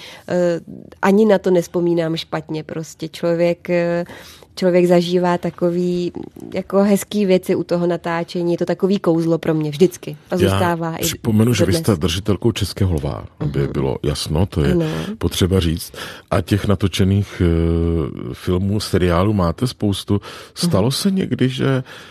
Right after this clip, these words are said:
Speaker 2: eh, to byl pravý opak toho, co vyprávíte teď, že jste tam, pravda, jela, točila,
Speaker 1: Mhm.
Speaker 2: ale říkala jste si, ať už to skončí a každá ta minuta
Speaker 1: Mhm.
Speaker 2: dobrá, <laughs> jak se říká.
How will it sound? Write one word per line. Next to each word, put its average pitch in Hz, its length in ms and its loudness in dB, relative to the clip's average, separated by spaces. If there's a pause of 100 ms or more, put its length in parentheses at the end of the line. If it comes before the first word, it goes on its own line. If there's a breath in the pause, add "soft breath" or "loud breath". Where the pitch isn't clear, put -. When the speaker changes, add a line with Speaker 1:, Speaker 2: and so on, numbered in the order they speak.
(180 loud breath)
Speaker 2:
eh, - 40 -8 (280)
to 110 100 0
byl 123 120 4
pravý 98 320 0
opak 135 300 -2
toho, 98 160 4
co 113 180 0
vyprávíte 107 600 0
teď, 95 340 0
že 90 140 -6
jste 113 360 0 (480 loud breath)
tam, 101 360 2
pravda, 110 360 0
jela, 67 500 -4 (100)
točila, 98 440 2
Speaker 1:
Mhm. 90 140 -4
Speaker 2:
ale 87 180 -2
říkala 90 380 -2
jste 98 200 -4
si, 101 240 0 (220)
ať 90 120 -2 (180)
už - 440 -6 (360 loud breath)
to 110 100 4
skončí 90 640 -2
a - 80 -4
každá 92 420 0
ta 98 120 0
minuta 92 680 0
Speaker 1:
Mhm. 180 480 2 (220)
Speaker 2:
dobrá, 87 300 2 (180)
<laughs> - 160 -8
jak 92 180 0
se - 160 0
říká. - 380 -2